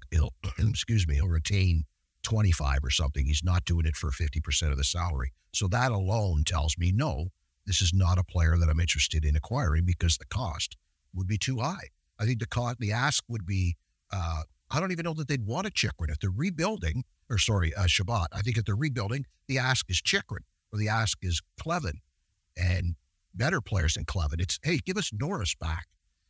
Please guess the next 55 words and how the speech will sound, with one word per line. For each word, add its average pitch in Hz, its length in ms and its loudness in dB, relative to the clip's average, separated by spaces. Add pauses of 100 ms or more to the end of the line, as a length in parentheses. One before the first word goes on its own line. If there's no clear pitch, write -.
(140)
You 101 80 -2
know, 101 60 2
the 104 140 0
ask 143 380 -2
is, 98 200 -2
is, 92 200 0
w-, 80 280 -6
is 98 120 -2
gonna 101 160 -2
be 92 80 2
way 113 260 0
too 104 260 -2
high 80 300 0
here. 78 220 0 (760)
And 98 100 -6
the, - 60 -18 (200)
the - 60 -8
cost, 165 420 -4 (420)
the - 80 -10
cost 110 300 2
financially 101 560 0
will 76 120 0
be 78 140 2
way 73 180 0
too 76 280 -2
high 76 240 -4
too. 110 200 -8 (720)
You 107 140 -2
can 139 80 -8
get 151 180 2
him 151 60 -2
for 110 140 0
six - 300 -4
million 143 300 -4
a 135 40 0
year 135 240 -2
for 120 120 -6
four 127 300 -6
years 131 380 -2
left 123 240 -4
on 123 60 -2
his 113 100 -2
contract, 117 520 -6 (140)
maybe, 110 720 2 (180)
and 90 80 -4
you 101 80 0
don't 107 60 0
have 98 60 0
to 85 100 -2
give 101 160 0
up 107 160 -2
a - 20 0
lot, 120 340 -2
maybe, 104 520 0 (360)
but - 100 -10